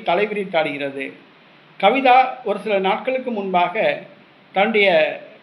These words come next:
சகோதரன் மீது குற்றம் சாட்டினார். தெலுங்கானா ராஷ்டிரிய சமிதி கட்சியை தன்னுடைய சகோதரன் அழித்து விடுவதாக குற்றம் சாட்டினார். இதனால் கட்சிக்குள் புகைச்சல் ஏற்பட்டது. இதனால் தெலுங்கானா கட்சியின் தலைவரான சந்திரசேகர ராவ்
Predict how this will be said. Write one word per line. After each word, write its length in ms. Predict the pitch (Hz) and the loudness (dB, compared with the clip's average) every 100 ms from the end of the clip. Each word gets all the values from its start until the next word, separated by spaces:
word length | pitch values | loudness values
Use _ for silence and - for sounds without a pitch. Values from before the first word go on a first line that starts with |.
| _ - | _ -4
சகோதரன் 500 | 196 285 285 240 202 | 0 0 0 0 0
மீது 300 | 190 190 214 240 226 | 0 0 0 -2 -4
குற்றம் 320 | 196 185 175 - | -8 -6 -4 -2
சாட்டினார். 480 | 160 147 139 135 - - _ _ _ _ _ | -4 -2 -4 -6 -8 -20 _ _ _ _ _
தெலுங்கானா 460 | 214 277 269 247 220 175 170 | 0 2 2 2 0 0 0
ராஷ்டிரிய 340 | 208 220 262 247 | -2 -2 -6 -4
சமிதி 260 | 208 190 185 175 | -4 -4 -2 -4
கட்சியை 380 | 170 196 202 226 - | -4 -4 -2 -2 -6
தன்னுடைய 280 | 185 190 180 180 | -6 -2 -2 -2
சகோதரன் 460 | 180 226 220 202 190 180 | -2 -2 -2 -4 -6 -6
அழித்து 260 | 196 233 233 | -6 -6 -6
விடுவதாக 680 | 185 175 170 170 196 170 147 | -4 -2 0 -2 0 -2 -2
குற்றம் 340 | 180 185 214 - | -8 -6 -4 -2
சாட்டினார். 500 | 156 143 139 135 135 - - - - _ 175 | -4 -4 -4 -4 -6 -14 -20 -20 -20 _ -4
இதனால் 340 | 185 220 247 254 | -2 2 2 2
கட்சிக்குள் 500 | 202 208 262 247 202 190 | 0 0 -6 -4 -6 -2
புகைச்சல் 420 | 214 233 233 208 170 | -2 -2 -2 -2 -2
ஏற்பட்டது. 480 | 170 165 151 147 170 185 - - - _ 190 | -4 -4 -8 -4 -6 -6 -16 -20 -20 _ -8
இதனால் 360 | 202 220 247 254 | -2 0 0 0
தெலுங்கானா 440 | 220 254 240 233 190 180 | -2 0 0 0 0 -2
கட்சியின் 400 | 185 185 196 180 | -4 -2 -2 -2
தலைவரான 480 | 175 196 196 180 170 156 | 0 0 0 0 0 -2
சந்திரசேகர 540 | 175 185 226 214 175 175 | -4 -4 -2 -2 -2 0
ராவ் 200 | 190 | 0